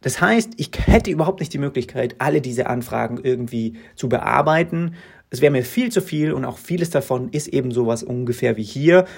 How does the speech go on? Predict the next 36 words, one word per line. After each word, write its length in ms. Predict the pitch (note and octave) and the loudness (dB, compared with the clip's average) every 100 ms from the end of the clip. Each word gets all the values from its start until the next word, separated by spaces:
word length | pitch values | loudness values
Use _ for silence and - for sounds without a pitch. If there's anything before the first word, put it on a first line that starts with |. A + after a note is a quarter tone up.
| - - | -12 0
wo 160 | C3+ | 2
ich 220 | B2+ - | 2 -2
d-, 160 | - - | -8 -8
dann 200 | - B2+ | -2 0
sag, 180 | B2 B2+ | 0 0
okay, 220 | A#2 C3+ | 0 0
das 120 | B2 - | 0 0
ist 280 | E3+ - | -2 -2
eigentlich 460 | B2+ C3+ C#3+ B2+ - | -2 -2 -2 -4 -6
eine 260 | C3 C3 B2 | -6 -2 -2
Richtung, 400 | C3+ C#3 C3 B2+ - _ - | -2 -4 -6 -8 -18 _ -8
die 200 | C3 A#2+ | -6 -6
ich 140 | A#2 | -4
vielleicht 520 | C3 A#2 A#2 A#2+ - - _ | 0 2 4 2 -2 -20 _
gar 160 | B2+ B2 | -2 -2
nicht 120 | B2+ | -2
bearbeiten 560 | - B2 B2 A#2+ A#2 A#2+ | -4 -2 0 0 -2 -8
w-, 140 | G#2+ - | -8 -8
möchte, 560 | B2 B2 B2 A#2+ - | -6 0 2 2 -6
die 120 | - | -8
ich 120 | A#2 - | -8 -2
vielleicht 260 | A#2+ A#2+ | -2 0
gar 140 | A#2 A#2+ | 0 0
nicht 120 | B2 | -2
in 60 | |
meinem 160 | A#2+ A#2 | -4 -2
Portfolio 640 | A#2+ A#2 D3 C3 B2+ A#2 | -4 -4 2 2 4 0
haben 200 | A#2 A#2+ | 0 -2
möchte, 240 | A#2+ A#2 A#2+ | -4 -4 -6
um 80 | |
neue 220 | A#2+ A#2 A#2 | -2 -2 -2
Kunden 240 | A#2+ D2+ | -6 -10
anzuziehen 500 | - - - - - | -14 -14 -14 -12 -12
oder 120 | - | -14
so, 120 | - | -12
ja. 220 | - C3+ | -4 -4